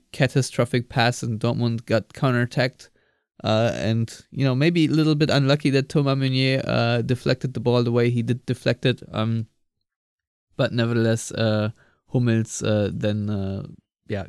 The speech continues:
conceding the red card felt very needlessly, because you obviously want to give the, um, striker the chance, Openda in this, uh, part, to, uh, you know, still stumble the chance away, and maybe Kobel can save it too, as he has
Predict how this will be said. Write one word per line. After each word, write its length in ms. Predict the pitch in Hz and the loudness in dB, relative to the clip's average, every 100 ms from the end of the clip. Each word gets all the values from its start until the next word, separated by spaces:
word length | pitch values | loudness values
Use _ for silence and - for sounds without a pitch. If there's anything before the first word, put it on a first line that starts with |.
| - | -6
conceding 480 | 110 - 117 110 104 | -4 -2 -2 0 0
the 80 | |
red 240 | 101 98 - | -2 -2 -6
card 420 | 101 98 95 - _ _ _ _ _ - | -6 -4 -4 -8 _ _ _ _ _ -4
felt 300 | 117 104 104 | 0 0 2
very 220 | 104 101 | 0 0
needlessly, 640 | 101 101 98 92 95 90 | 0 -2 -4 -4 -6 -6
because 400 | 90 - 98 90 | -6 -6 -4 -4
you 120 | 95 | -6
obviously 420 | 95 107 92 - 98 | -6 -6 -8 -6 0
want 220 | 123 117 | 0 0
to 100 | 113 | 0
give 280 | 107 104 101 | 0 0 -2
the, 280 | 101 95 _ _ _ - | -2 -4 _ _ _ -10
um, 300 | 107 98 90 - | -6 -4 -6 -10
striker 460 | - 110 104 107 | -6 -2 -2 0
the 160 | 101 95 | -2 -4
chance, 380 | - 104 95 - | -4 -2 -2 -4
Openda 520 | - 139 107 104 101 | -4 -2 -2 -2 -4
in 140 | 104 | -6
this, 320 | 101 104 - - | -6 -8 -12 -6
uh, 380 | 117 104 - - _ _ _ _ _ _ - | -4 -4 -6 -12 _ _ _ _ _ _ -4
part, 360 | 131 104 98 - | 0 2 0 -2
to, 320 | 117 101 95 - | -2 -2 -2 -6
uh, 180 | 92 - | -8 -8
you 140 | - 107 | -4 -2
know, 240 | 95 120 - | -2 -6 -8
still 380 | - 117 113 | 0 2 2
stumble 520 | - - 120 113 117 110 | -2 0 0 2 2 2
the 120 | 110 | -2
chance 420 | - 117 110 - | 0 0 0 -2
away, 360 | 113 117 123 113 | 0 2 2 2
and 380 | 104 101 101 | -2 -4 -6
maybe 580 | 85 104 104 101 98 - _ | -6 -4 -2 -2 -4 -6 _
Kobel 520 | 131 113 107 104 104 | -2 2 2 0 -2
can 320 | - 107 101 | -2 -4 -4
save 360 | - 110 110 110 | -2 0 0 0
it 180 | 107 | -4
too, 300 | - 127 123 104 | -2 0 0 0
as 240 | 101 - | -4 -4
he 220 | 117 104 | -6 -4
has 260 | 101 - | -4 -10